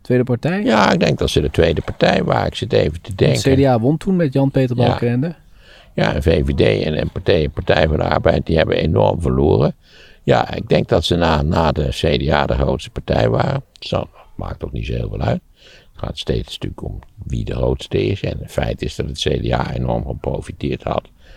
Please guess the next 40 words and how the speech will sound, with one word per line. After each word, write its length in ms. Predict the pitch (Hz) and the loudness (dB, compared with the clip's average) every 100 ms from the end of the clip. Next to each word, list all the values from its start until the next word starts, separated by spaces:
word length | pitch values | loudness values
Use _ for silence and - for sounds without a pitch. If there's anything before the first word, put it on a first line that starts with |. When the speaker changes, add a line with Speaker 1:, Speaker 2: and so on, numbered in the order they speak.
| - | -14
Speaker 2:
van 180 | - 80 | -4 -2
de 60 | 69 | 0
politieke 560 | 76 65 60 67 64 | 0 0 0 -4 -4
verwarring 500 | 62 60 60 57 58 | -2 0 0 0 0
die 200 | 60 62 | 0 -2
ontstaan 480 | - - - 131 151 | -2 -4 0 2 2
was. 240 | 113 123 - | 2 0 -4
Speaker 1:
Ja. 220 | 131 - - - _ | -10 -10 -18 -20 _
Speaker 2:
Hè, 160 | - 55 | -6 -4
want 220 | - - | -4 -6
dat 120 | - | -10
natuurlijk 380 | - - 58 - | -10 -10 -10 -6
Jan-Peter 580 | - 60 58 62 60 57 | -4 -4 0 0 0 2
Balkenende, 600 | 64 71 - 65 62 60 | 2 2 2 2 2 2
die 160 | 62 | 0
is 100 | 64 | -2
pas 220 | - 65 65 | 0 0 2
in 80 | |
achtennegentig 720 | 64 64 - 64 62 62 62 - | 0 0 -2 0 0 -2 -4 -4
Kamerlid 580 | 87 85 82 67 64 | 0 0 2 2 0
geworden. 520 | - 65 62 64 60 67 _ - - - | -2 -2 2 2 0 -2 _ -20 -20 -14
Nee, 160 | - 71 | -6 -4
die 140 | 71 | -2
had 160 | - 64 | -2 -2
achttien 340 | - - 67 | -2 -2 0
jaar 220 | 67 64 67 | 2 2 2
was 180 | 65 | -2
hij 80 | 64 | -2
lid 260 | 60 67 - | -2 -2 -2
van 140 | 65 | -2
de 80 | 60 | 0
gemeenteraad 720 | 65 69 69 - 65 65 64 | 0 2 2 2 2 2 2
in 80 | 65 | 2
Amstelveen, 720 | 64 64 - 64 73 90 90 | 2 0 -2 0 2 4 2
als 120 | 73 | 0
ik 120 | 69 | -2
het 120 | - - | -4 0
wel 260 | 65 60 | 0 2
heb. 140 | 65 76 | 2 0
Speaker 1:
Ja. 220 | 110 | -2